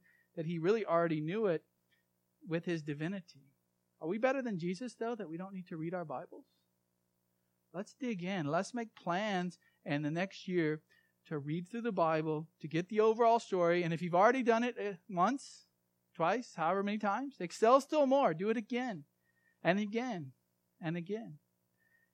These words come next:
every year. This is what Psalm one has to say. "How blessed is the man or woman." But notice it doesn't say, "How blessed is the, the preacher." "How blessed is the elder." "How blessed is the man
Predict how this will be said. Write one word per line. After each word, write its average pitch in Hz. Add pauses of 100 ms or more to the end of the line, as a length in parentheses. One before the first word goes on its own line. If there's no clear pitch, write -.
every 180
year. 190 (1300)
This 175
is 196
what 185
Psalm 185
one 175
has 160
to 151
say. 175
"How 180
blessed 214
is 220
the 190
man 202 (1200)
or 170
woman." 175 (300)
But 160
notice 196
it 180
doesn't 190
say, 202
"How 180
blessed 175
is 170
the, 151 (320)
the 151
preacher." 180 (380)
"How 156
blessed 165
is 170
the 156
elder." 170
"How 208
blessed 220
is 254
the 254
man 240